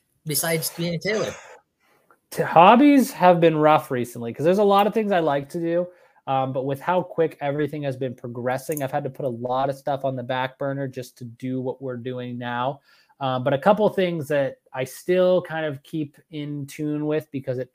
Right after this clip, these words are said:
Speaker 2: has to do with the business is I love photography. I like videography. I like making content,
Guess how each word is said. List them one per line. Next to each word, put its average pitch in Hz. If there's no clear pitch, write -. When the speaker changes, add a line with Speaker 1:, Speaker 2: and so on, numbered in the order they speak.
Speaker 2:
has 143
to -
do 139
with 151
the 165
business 156
is 135
I 139
love 143
photography. 135
I 123
like 120
videography. 127
I -
like 120
making 123
content, 123